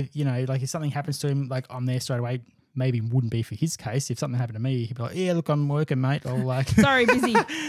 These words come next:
Speaker 1: Yeah,
Speaker 2: No.
Speaker 1: no. But, like,
Speaker 2: Uh,
Speaker 1: but, like, you know,
Speaker 2: yeah, so
Speaker 1: Jace,
Speaker 2: you're,
Speaker 1: for
Speaker 2: you're,
Speaker 1: example, yeah.
Speaker 2: you're,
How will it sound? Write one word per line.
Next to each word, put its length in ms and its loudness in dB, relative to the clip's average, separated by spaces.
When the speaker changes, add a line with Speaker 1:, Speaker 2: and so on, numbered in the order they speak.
Speaker 1:
Yeah, 200 4
Speaker 2:
No. 220 2
Speaker 1:
no. 160 6
But, 140 6
like, 180 8
Speaker 2:
Uh, 120 -2
Speaker 1:
but, 100 2
like, 260 4
you 440 -10
know, 60 4
Speaker 2:
yeah, 80 2
so 120 0
Speaker 1:
Jace, 80 2
Speaker 2:
you're, 80 4
Speaker 1:
for 180 -4
Speaker 2:
you're, 120 4
Speaker 1:
example, 320 0
yeah. 200 -2
Speaker 2:
you're, 800 -6